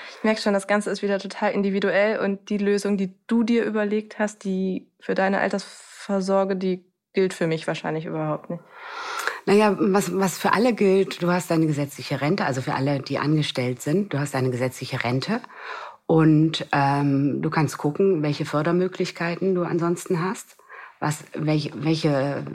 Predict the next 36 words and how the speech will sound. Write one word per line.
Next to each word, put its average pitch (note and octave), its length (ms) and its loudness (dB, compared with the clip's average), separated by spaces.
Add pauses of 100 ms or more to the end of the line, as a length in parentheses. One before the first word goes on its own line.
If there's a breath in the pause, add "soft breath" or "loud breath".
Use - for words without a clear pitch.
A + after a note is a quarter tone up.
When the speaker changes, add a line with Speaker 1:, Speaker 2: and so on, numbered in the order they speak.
Speaker 2:
welches D#3 280 -2
Angebot D3+ 500 0
sich D3 200 -6
für C#3+ 160 -4
dich B2+ 260 -4
rechnet. F#3 460 -2 (540 loud breath)
Und, D3+ 460 4
äh, C#3 360 0
was D3 160 -4
auch - 160 -2
für - 180 -4
alle E3+ 180 2
gilt, F#3 540 0
es D#3+ 240 -6
macht - 380 -2
immer D#3+ 260 2
auch D#3 80 -4
Sinn, D#3+ 420 2
noch D#3 220 -2
privat C3+ 420 -4
vorzusorgen, D#3+ 1000 -2
ähm, D3 560 -2
sei C3+ 160 -2
es D3 140 -6
in D#3 100 -4
Form C#3 340 -2
von C3+ 240 -4
Aktiensparplänen, - 1080 -4
E-T-F-Sparplänen C3 1080 -8 (600 loud breath)
oder B2 480 -2
Immobilien C3+ 680 -4
oder B2+ 320 -6 (160)
wie B2+ 120 -12
auch - 120 -12
immer. B2 200 -4
Speaker 1:
Mhm. G#3+ 220 2